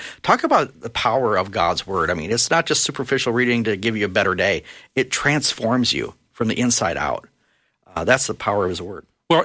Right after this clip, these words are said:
Speaker 2: Aaron and I, and I know, Bill, you have, we've been reading the, the Word of God for a long time. There isn't a day I go by where I don't read the same verse like this one that I read before and say, "Oh, wow, I didn't realize that before," or,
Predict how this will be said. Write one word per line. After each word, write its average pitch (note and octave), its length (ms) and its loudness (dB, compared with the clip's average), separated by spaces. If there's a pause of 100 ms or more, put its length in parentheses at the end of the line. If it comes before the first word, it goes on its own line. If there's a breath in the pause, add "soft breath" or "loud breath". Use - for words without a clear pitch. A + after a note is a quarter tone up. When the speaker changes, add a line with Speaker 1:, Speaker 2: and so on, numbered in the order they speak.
(120)
Speaker 2:
Aaron G3 220 2
and C#3+ 140 2
I, A#2+ 160 4
and B2+ 220 0
I A#2 80 2
know, A#2 240 2
Bill, A2+ 240 0
you A2+ 200 2
have, F#2 200 -4
we've G#3+ 120 2
been F#3+ 140 2
reading B2+ 260 0
the, A2+ 200 0
the A2+ 100 -2
Word A2+ 140 2
of G#2+ 60 -4
God G#2 200 0
for - 140 -4
a G#2+ 40 2
long G#2 260 0
time. G2 360 -2 (1400 soft breath)
There D#3 220 4
isn't G3+ 260 2
a F#3+ 80 2
day C#3+ 280 0
I B2+ 100 0
go A#2 160 0
by A#2+ 320 2
where G2 160 0
I A2 80 2
don't B2 220 0
read B2+ 160 -2
the A2+ 80 -2
same D#3 320 0
verse A#2 320 -2
like B2+ 180 2
this - 240 0
one A#2 80 -2
that G#2+ 80 0
I A2 40 2
read A#2 200 0
before A#2 320 -2
and A#2 100 0
say, G#2+ 260 -2 (200)
"Oh, F3+ 300 -2 (520)
wow, D#3+ 380 -2 (480 soft breath)
I E3+ 60 0
didn't G#3 240 2
realize C#3 480 0
that A#2 180 0
before," G2 500 -6
or, A#2 280 0